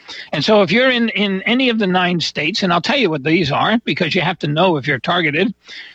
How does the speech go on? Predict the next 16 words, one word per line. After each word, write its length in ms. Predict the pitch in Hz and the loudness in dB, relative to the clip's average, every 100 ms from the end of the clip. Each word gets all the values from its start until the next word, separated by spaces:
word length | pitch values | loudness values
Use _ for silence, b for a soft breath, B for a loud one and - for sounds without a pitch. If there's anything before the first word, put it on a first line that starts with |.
| B | B
The 80 | 185 | 0
nine 240 | 220 262 | 2 -2
states 340 | - 214 190 | 0 0 0
are 160 | 190 151 - | 0 -4 -4
Arizona, 680 | 214 262 202 190 160 180 - _ _ _ _ _ | 0 0 0 -2 -2 -4 -4 _ _ _ _ _
Colorado, 800 | - 190 214 247 240 160 139 175 - _ _ _ _ _ | -4 0 2 2 2 0 -4 -8 -10 _ _ _ _ _
Michigan, 720 | 196 156 226 202 214 165 151 196 _ _ _ _ _ | 2 4 4 0 -4 -4 -6 -8 _ _ _ _ _
Florida, 640 | - - 208 202 156 190 - _ _ _ _ _ | -6 0 2 2 -2 -8 -12 _ _ _ _ _
Minnesota, 800 | - 156 269 233 - 175 147 170 - _ _ _ | -4 0 0 0 0 0 -2 -6 -10 _ _ _
New 180 | - 170 | 0 2
Hampshire, 680 | 151 202 262 269 160 143 170 _ _ _ _ _ _ _ | 2 0 -2 -4 -8 -8 -10 _ _ _ _ _ _ _
North 360 | 190 170 247 - | 2 4 2 0
Carolina, 720 | - 214 208 170 151 143 170 _ _ _ _ | -2 0 0 -2 -4 -6 -10 _ _ _ _
Pennsylvania, 880 | 196 254 247 262 247 165 151 156 160 - _ | -2 0 -2 -2 -2 -2 0 -2 -4 -8 _
and 160 | 127 175 | -2 0
Wisconsin. 580 | 160 - 156 123 - | 0 -2 -4 -4 -10